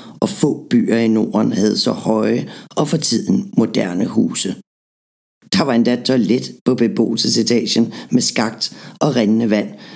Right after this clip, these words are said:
hvilket ellers var et særsyn i middelalderens byer. Det kunne lade sig gøre, fordi Visby ligger på tre klinter, hvor Strandgatan ligger på den nederste. Oppe fra øverste klint ved Norra Murgatan,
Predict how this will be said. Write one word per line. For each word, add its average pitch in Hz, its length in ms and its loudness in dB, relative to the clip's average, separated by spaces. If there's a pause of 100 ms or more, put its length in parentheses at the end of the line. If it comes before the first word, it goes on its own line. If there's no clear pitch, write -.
(160)
hvilket 123 360 2
ellers - 240 0
var 107 60 2
et - 120 0
særsyn 120 580 0
i 117 120 2
middelalderens 95 880 0
byer. - 280 -2 (840)
Det 117 80 0
kunne 139 80 4
lade 139 100 2
sig 131 120 0
gøre, 120 220 0
fordi 123 340 2
Visby 120 320 2
ligger 104 200 2
på - 60 -4
tre - 340 0
klinter, 98 540 2 (260)
hvor 117 120 2
Strandgatan 123 680 2
ligger 98 220 2
på 95 100 -2
den 117 200 2
nederste. - 480 -2 (640)
Oppe 120 260 0
fra - 220 -2
øverste - 380 0
klint 131 380 0
ved 127 100 4
Norra 113 380 2
Murgatan, 120 840 0